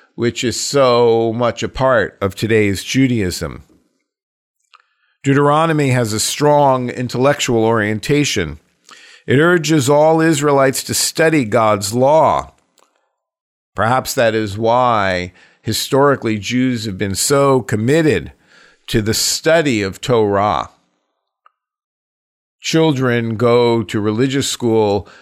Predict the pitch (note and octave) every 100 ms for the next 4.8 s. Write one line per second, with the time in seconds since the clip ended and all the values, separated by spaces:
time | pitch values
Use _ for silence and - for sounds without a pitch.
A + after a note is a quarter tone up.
0 | _ B2+ D3 D3+ - - D#3+ E3+ F3 -
1 | C3+ B2+ A2+ A#2+ G#2+ G#2+ B2 B2+ B2 G#2+
2 | F#2+ - _ F2 E2 D2+ C#2 B1+ - -
3 | _ _ _ - - - C3+ D3 D#3+ D#3
4 | B2+ A2+ G#2+ G#2 D3 D3+ G2 C#2+